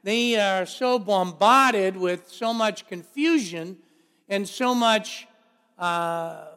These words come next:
spaghetti almost, so they can't unsort, uh, the way things really are, or what God has given us, or how we can know him. And we are called as a citizen of heaven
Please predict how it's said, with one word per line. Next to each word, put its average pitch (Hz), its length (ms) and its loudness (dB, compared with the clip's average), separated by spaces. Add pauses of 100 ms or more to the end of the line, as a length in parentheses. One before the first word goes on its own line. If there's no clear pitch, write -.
(600)
spaghetti 233 800 0
almost, 180 500 2
so 214 100 -4
they 196 120 -2
can't 233 400 -4
unsort, 220 840 2 (600)
uh, 185 320 2
the 180 120 -4
way 226 260 2
things 226 480 -6
really 220 400 0
are, 208 500 6
or 180 160 2
what 190 320 -4
God 220 500 2 (400)
has 180 220 -6
given 247 380 0
us, 185 340 -2
or 175 300 -2
how 214 180 2
we 226 140 0
can 190 200 -8
know 240 260 0
him. 156 380 -6 (760)
And 196 340 0
we 254 160 0
are 220 380 2 (540)
called 233 680 6 (160)
as 226 300 0
a 196 100 -2
citizen 269 460 -8
of 202 100 -4
heaven 240 380 -2